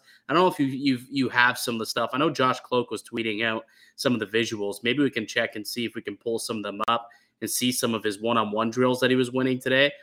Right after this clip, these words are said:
But man, they were good. A-, and, and that's where I'm now thinking, okay, if they trade Kerfoot though,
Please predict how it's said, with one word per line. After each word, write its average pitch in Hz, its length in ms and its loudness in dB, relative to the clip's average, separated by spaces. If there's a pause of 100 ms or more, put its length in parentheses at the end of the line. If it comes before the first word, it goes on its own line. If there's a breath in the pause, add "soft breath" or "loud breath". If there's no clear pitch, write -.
(320 loud breath)
But - 120 -2
man, 143 320 4
they 135 100 6
were 113 140 4
good. 123 400 2
A-, 123 300 -2
and, 120 160 0
and 127 340 2
that's 156 360 6
where 151 200 8
I'm 135 160 6
now 123 200 4
thinking, 117 540 -2 (280)
okay, 113 420 -4
if 135 160 -6
they 175 100 6
trade 214 360 4 (100)
Kerfoot 170 400 2
though, 220 300 2